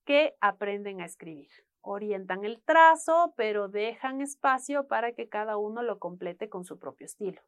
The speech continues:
En el caso de los textos informativos, la guía suele responder a la lógica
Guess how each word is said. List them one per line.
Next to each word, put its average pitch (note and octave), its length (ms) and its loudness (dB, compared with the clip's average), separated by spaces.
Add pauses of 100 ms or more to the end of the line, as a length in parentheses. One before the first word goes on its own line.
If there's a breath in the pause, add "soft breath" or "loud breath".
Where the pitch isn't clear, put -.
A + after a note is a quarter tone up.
(1040 soft breath)
En C#4+ 100 -2
el D4+ 140 0
caso A4 260 6
de G4 80 4
los C4+ 160 0
textos C#4 400 -2
informativos, G#3+ 800 -6
la G3 140 -4
guía A#3 240 -6
suele A#3+ 340 -6
responder G3 500 -12
a A3+ 80 -6
la F#3+ 120 -6
lógica C#4 560 -6